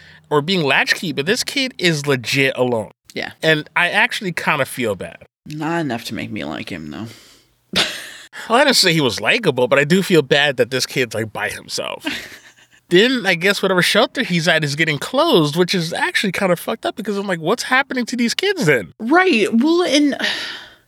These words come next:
Speaker 2: they kinda make it sound like it's just an after-school program. I don't really understand what this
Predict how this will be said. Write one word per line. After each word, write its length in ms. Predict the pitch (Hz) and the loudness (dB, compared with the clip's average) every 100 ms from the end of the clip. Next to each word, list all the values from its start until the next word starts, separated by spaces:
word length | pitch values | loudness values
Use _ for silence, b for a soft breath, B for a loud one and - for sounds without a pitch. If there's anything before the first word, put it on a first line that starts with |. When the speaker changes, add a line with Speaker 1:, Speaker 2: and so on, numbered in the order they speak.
| _ _ _ - | _ _ _ -4
Speaker 2:
they 60 | 254 | -2
kinda 340 | - 262 427 403 | 0 0 2 2
make 200 | 262 247 | 2 2
it 80 | |
sound 180 | 240 233 | 2 4
like 160 | 226 202 | 4 2
it's 160 | 196 | 2
just 220 | - 202 151 | 2 2 0
an 100 | - | 0
after-school 720 | 143 190 165 151 - 135 226 | 0 0 -2 -4 -4 -4 -2
program. 680 | 269 302 320 359 392 381 359 | 2 2 0 -8 -12 -14 -2
I 140 | 226 | 2
don't 360 | 294 302 240 - | 4 4 2 2
really 280 | 214 208 196 | 4 4 4
understand 720 | 170 175 175 - 156 156 151 | 4 4 2 2 2 2 2
what 200 | 139 143 | 2 2
this 400 | 143 139 - - | 2 2 0 -2